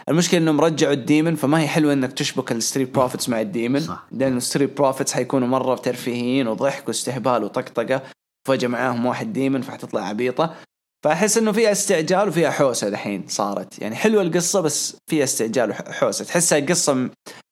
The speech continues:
Speaker 1: ما تشوفها إلا في ألعاب دبليو دبليو إي، يعني لما تيجي تلعب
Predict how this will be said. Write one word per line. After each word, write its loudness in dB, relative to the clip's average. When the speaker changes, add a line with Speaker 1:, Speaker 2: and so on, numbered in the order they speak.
Speaker 1:
ما 2
تشوفها 2
إلا 2
في 0
ألعاب 0
دبليو 0
دبليو 0
إي، -4
يعني -6
لما -4
تيجي -6
تلعب -6